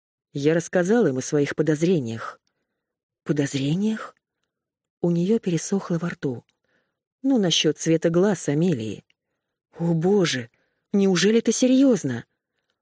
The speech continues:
Она покачала головой. «Зачем?» «Затем, что пусть им займется полиция. Вполне возможно, он замешан».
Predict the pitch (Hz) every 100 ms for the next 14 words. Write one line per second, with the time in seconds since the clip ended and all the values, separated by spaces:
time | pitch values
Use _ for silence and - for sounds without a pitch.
0 | _ _ - 165 214 - - 165 - 190
1 | 175 185 190 175 123 113 _ _ _ _
2 | _ - 165 208 - - 254 151 120 _
3 | _ _ _ _ _ _ _ 151 147 147
4 | 202 180 - 160 - 214 - 147 139 156
5 | 180 175 175 185 202 196 - 123 117 -
6 | _ _ _ _ _ - - 180 233 233
7 | 143 151 180 175 127 113 - - 156 147
8 | 165 202 180 120 110